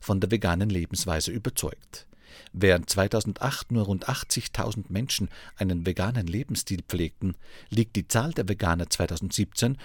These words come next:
schon bei ein Komma drei Millionen. Zusätzlich gibt es in Deutschland noch sieben Komma acht Millionen Vegetarier. Wir finden die Imitation von Fleischprodukten legitim, um Menschen da abzuholen,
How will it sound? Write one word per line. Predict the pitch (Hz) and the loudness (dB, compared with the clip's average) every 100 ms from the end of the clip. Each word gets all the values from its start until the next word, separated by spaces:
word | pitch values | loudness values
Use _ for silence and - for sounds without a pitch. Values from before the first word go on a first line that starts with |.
| - | -12
schon | - 127 131 | -2 0 2
bei | 139 - | 0 0
ein | 92 87 | -2 -2
Komma | 113 117 - | -2 -2 0
drei | - 95 | 2 2
Millionen. | 120 98 82 76 73 - - _ _ _ - - - - | 2 2 0 -4 -8 -16 -20 _ _ _ -20 -20 -6 0
Zusätzlich | 107 - 110 - 185 - - - | 2 4 2 2 0 -4 -10 -6
gibt | - 143 - | -2 0 2
es | 139 | 2
in | 156 | 2
Deutschland | 95 87 - 104 - | 2 0 2 0 -2
noch | 80 | -4
sieben | - 160 170 - | -2 -2 -4 -2
Komma | 117 123 | -2 -2
acht | 98 - - | -2 -4 -2
Millionen | 104 95 87 87 95 92 | -2 0 0 0 0 0
Vegetarier. | - - 101 78 69 64 - - - - - - - - - | -2 0 -2 -2 -8 -14 -18 -20 -20 -20 -20 -20 -20 -20 2
Wir | 113 | 4
finden | 107 - - 185 | 6 2 2 -2
die | 165 | 0
Imitation | 139 139 - 101 - 127 185 | 0 0 -2 0 2 2 0
von | 117 | -2
Fleischprodukten | 92 104 139 - 104 - - - | -2 -2 -2 -4 -4 -4 -6 -4
legitim, | 95 101 95 - 156 76 - - - | -4 -2 -4 -2 -2 -4 -10 -18 0
um | 139 135 | 2 4
Menschen | 110 123 - 120 | 2 0 -2 0
da | - | -2
abzuholen, | - 104 - - 98 104 101 | -2 -6 -4 0 2 2 2